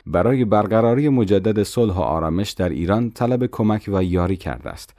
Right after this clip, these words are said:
عکس العمل شما در مقابل این اعمال چیست؟ جواب: تشبسات شاه فریبکاری که از طرفی در نطقش استمداد از روحانیون و سایر ملت و افراد مملکت کرد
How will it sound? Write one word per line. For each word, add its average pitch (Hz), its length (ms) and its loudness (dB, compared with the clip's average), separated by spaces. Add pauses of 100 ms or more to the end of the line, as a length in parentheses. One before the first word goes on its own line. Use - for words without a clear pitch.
(180)
عکس - 300 -2
العمل 131 480 2
شما 151 380 2
در 87 360 0
مقابل 87 400 0
این 90 300 0
اعمال 123 500 -2
چیست؟ - 460 -10 (340)
جواب: 78 480 0 (280)
تشبسات 80 720 -2
شاه 80 560 0
فریبکاری 78 920 -4 (200)
که 80 120 -2
از 76 200 -2
طرفی 87 460 -2
در 82 180 0
نطقش 82 720 -2 (300)
استمداد 87 640 0
از 82 160 0
روحانیون 78 680 0
و 82 120 -2
سایر 80 460 -2
ملت 78 400 -2
و - 40 -4
افراد 82 420 -4
مملکت 73 640 -4
کرد 71 480 -4